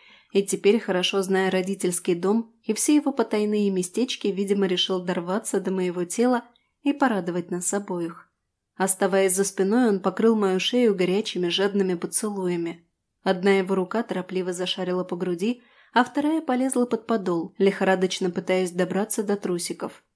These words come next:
«Тай!» — дёрнулась я и попыталась развернуться лицом к мужу, но он не позволил, посильнее прижав к себе.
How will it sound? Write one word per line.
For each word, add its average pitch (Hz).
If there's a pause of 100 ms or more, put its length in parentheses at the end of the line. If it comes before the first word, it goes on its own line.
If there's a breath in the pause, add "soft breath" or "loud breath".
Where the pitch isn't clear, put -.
(360)
«Тай!» — 202 (160)
дёрнулась 185
я 233 (220 loud breath)
и 277
попыталась 285
развернуться 214
лицом 196
к -
мужу, 170 (160)
но 196
он 196
не 214
позволил, 185 (180)
посильнее 180
прижав 175
к -
себе. 170